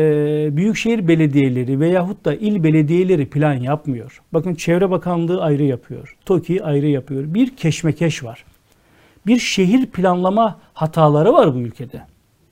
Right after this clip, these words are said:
E, deprem bölgesi olduğunu bildiğiniz, fay hattına yakın olan bir yerdeki sizin yapacağınız inşaatların detayları, e, deprem bölgesi olmayan bir yerle aynı olmamalı.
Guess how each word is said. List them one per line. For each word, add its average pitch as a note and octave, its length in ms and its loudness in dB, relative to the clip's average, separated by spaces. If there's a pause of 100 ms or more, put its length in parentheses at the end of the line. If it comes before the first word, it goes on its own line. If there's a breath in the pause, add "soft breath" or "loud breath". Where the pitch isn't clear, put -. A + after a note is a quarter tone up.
(840)
E, C#3+ 160 0
deprem D#4+ 400 4
bölgesi A#3+ 380 2
olduğunu E3+ 600 2 (260)
bildiğiniz, G3 880 0 (200 soft breath)
fay A3+ 280 2
hattına B3+ 340 -2
yakın G3 340 0
olan G3 340 0
bir F3+ 80 0
yerdeki G#3+ 480 2
sizin D3+ 500 0
yapacağınız D#3+ 960 0
inşaatların G3 760 0
detayları, F3 640 2 (1120 soft breath)
e, E3+ 60 -8 (400)
deprem A#3 360 4
bölgesi D#3+ 360 2
olmayan F3 340 0
bir D3+ 60 0
yerle F3 220 0
aynı D3 220 2
olmamalı. C3 500 -2